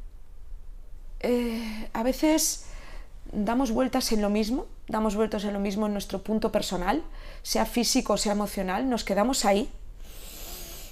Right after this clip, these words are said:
dando vueltas. Mm, la gente te dice, la gente te cuenta, y tú das vueltas, y tú das vueltas, y decir, cuando tengáis una, un, un momento así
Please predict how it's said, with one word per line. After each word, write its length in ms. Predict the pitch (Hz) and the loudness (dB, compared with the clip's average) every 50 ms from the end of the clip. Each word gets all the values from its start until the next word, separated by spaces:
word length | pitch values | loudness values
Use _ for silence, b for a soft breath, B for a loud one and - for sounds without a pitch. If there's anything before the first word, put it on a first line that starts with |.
| B B | B B
dando 240 | 226 233 240 254 240 | 2 6 6 8 8
vueltas. 720 | 220 214 214 208 - 294 427 - - - - - - - - - - - - - 95 - - - | 10 8 6 6 4 0 0 0 -4 -4 -6 -6 -8 -12 -12 -12 -12 -10 -10 -8 -8 -8 -6 -2
Mm, 260 | - 208 208 202 202 | -2 0 0 0 0
la 140 | - 208 196 | 2 0 0
gente 260 | - - 214 - 240 | 0 0 0 0 2
te 140 | 233 220 208 | 2 2 0
dice, 260 | 202 208 202 - 226 | 0 -2 0 0 0
la 80 | 208 202 | 0 0
gente 220 | - 214 208 233 | 0 0 0 0
te 100 | - 208 202 | 0 0 0
cuenta, 200 | 196 202 220 233 - | 2 2 2 2 2
y 60 | - - | 0 4
tú 140 | - 240 | 4 6
das 180 | 247 254 220 175 | 6 6 6 6
vueltas, 640 | 170 180 175 180 - - - - - - - - - - | 6 6 6 6 6 2 0 0 -2 -10 -10 -10 -6 -4
y 80 | 196 180 | -2 0
tú 100 | 202 202 | 2 4
das 180 | 233 240 208 190 | 4 4 4 2
vueltas, 540 | 185 185 190 190 - 320 - - - - B B B B B B B B B B B B B B - - | 0 0 0 0 -2 -4 -2 -4 -8 -8 B B B B B B B B B B B B B B 2 4
y 100 | 254 254 | 6 6
decir, 420 | 247 240 - 240 233 214 202 - - - - - - - - - - - - - B B B B B B B B B B - - - - - - - B B B B B B B B B - - | 6 6 6 4 4 4 4 0 -12 -14 -14 -14 -14 -14 -16 -16 -14 -14 -14 -12 B B B B B B B B B B -12 -12 -14 -14 -14 -12 -12 B B B B B B B B B -14 -8
cuando 300 | - - 240 233 226 226 | 2 4 4 4 4 4
tengáis 380 | 220 233 220 220 247 247 - - | 2 2 2 2 0 -2 -2 -2
una, 600 | 302 302 294 285 262 247 247 247 240 226 - - - | -2 -2 -2 -2 0 0 0 0 -2 -2 -4 -4 -4
un, 180 | 226 226 - - | -6 -6 -6 -4
un 180 | - 240 247 247 | -4 -4 -2 0
momento 320 | 247 247 240 240 220 220 | 0 0 0 0 0 -2
así 380 | 208 - - 233 254 320 - | -2 -2 -2 0 0 0 -2